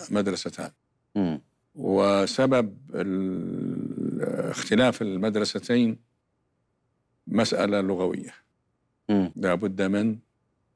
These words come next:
Speaker 1: آه، فهمها أولًا، وهي مسألة بسيطة جدًا، يعني، وإن شاء الله نضرب لها ال-، الأمثلة لل-، لل-، للتوضيح ويتضح المعنى. هم قالوا، آه، أكبر،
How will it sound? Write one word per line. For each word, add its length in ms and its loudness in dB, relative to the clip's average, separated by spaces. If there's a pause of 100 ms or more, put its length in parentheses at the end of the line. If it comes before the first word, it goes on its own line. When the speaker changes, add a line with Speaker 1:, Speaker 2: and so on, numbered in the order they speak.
(380)
Speaker 1:
آه، 440 0
فهمها 440 -6
أولًا، 500 -2 (540)
وهي 420 6
مسألة 440 0
بسيطة 520 0
جدًا، 440 2 (760)
يعني، 340 2
وإن 220 0
شاء 180 2
الله 140 4
نضرب 280 2
لها 160 2
ال-، 140 -4
الأمثلة 600 -2
لل-، 300 -4
لل-، 320 -4
للتوضيح 580 0 (440)
ويتضح 600 2
المعنى. 440 -4 (1800)
هم 220 4
قالوا، 540 2 (200)
آه، 600 4 (500)
أكبر، 640 2